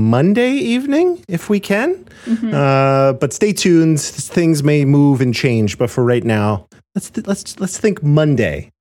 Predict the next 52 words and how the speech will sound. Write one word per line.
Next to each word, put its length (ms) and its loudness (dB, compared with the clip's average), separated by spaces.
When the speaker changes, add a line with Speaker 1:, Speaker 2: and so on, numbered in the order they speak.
Speaker 1:
uh, 200 -2
for 140 -6
that 220 -2
one. 220 -12
Speaker 2:
Yeah, 160 0
I 80 0
believe 400 0
we're 100 0
planning 320 -4
on 120 0
doing 220 0
it 100 -2
Monday, 300 0
but 200 -4
we 120 -2
will 260 0
keep 260 0
in 160 2
mind 420 0
that 260 -4
some 240 -2
of 140 -2
you 560 -2
will 180 -2
not 200 -2
be 80 -2
able 160 -4
to 80 2
do 180 2
it 80 2
if, 320 -6
uh, 320 -2
live 260 0
streams, 400 -10
if 140 -12
we 80 -4
do 160 -6
them 160 -6
on 160 -8
weeknight. 520 -10
So 300 -8
we, 220 -8
we 220 -4
will 200 -10
keep 220 -6
that 280 0
in 140 2
mind 340 0
moving 340 -2
forward. 540 -12
Speaker 1:
Absolutely. 560 -4
Absolutely. 640 -8